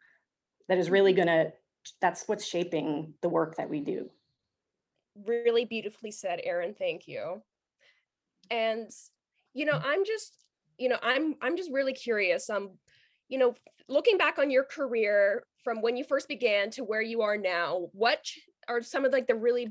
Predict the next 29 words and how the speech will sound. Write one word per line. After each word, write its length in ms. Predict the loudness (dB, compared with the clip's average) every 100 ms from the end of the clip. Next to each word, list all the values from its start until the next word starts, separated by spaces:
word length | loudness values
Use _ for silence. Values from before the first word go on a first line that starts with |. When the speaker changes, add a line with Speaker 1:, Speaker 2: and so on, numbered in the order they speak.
| 0
Speaker 2:
big 340 | 0 0 -4
changes 460 | -10 -4 -4 -4 -2
that 240 | 0 0
you 160 | -2 -4
have 180 | -4 -8
seen 400 | -6 -6 -4 -4
in 80 | -4
the 60 |
manufacturing, 920 | -4 -4 -4 -4 -6 -6 -8 -6 -2
uh, 100 | -4 -2
industry? 680 | -4 -6 -10 -8 -6 -2 0
And, 320 | 0 0 -4 -10 _ _ 0
you 80 |
know, 120 | 2 2
even 240 | -4 -2 0
in, 260 | -2 -4 _
in 100 | -6
terms 340 | -2 -2 0
of, 400 | 0 0 -2 -4
uh, 160 | -4 -4
regards 500 | -4 -2 -2 -2 -8 -10
to 140 | -8 0
women 380 | 4 6 4
working 260 | 0 -4 -4
in 80 | -6
the 140 | -4
industry, 380 | -6 -6 -8 -8
what 140 | -4
are, 100 | -6